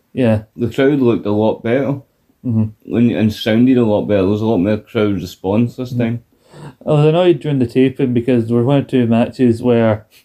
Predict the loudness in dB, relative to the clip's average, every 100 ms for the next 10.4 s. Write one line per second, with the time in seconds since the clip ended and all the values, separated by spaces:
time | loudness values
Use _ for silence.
0 | _ _ _ _ _ -12 -2 0 2 2
1 | 0 -2 -4 0 0 0 0 2 0 0
2 | 0 0 0 2 4 4 4 2 0 0
3 | -2 -2 0 0 0 -2 -2 -4 -6 _
4 | _ -6 -2 0 2 0 -2 -8 _ _
5 | _ _ -4 0 0 -2 -2 -2 -4 -4
6 | -4 0 2 2 0 -2 -2 -2 0 0
7 | -2 -2 -4 -2 -2 -2 -4 _ _ _
8 | _ -4 -4 -2 -2 0 0 2 2 2
9 | 2 0 0 0 0 0 0 -2 -2 0
10 | 0 -2 -20 -20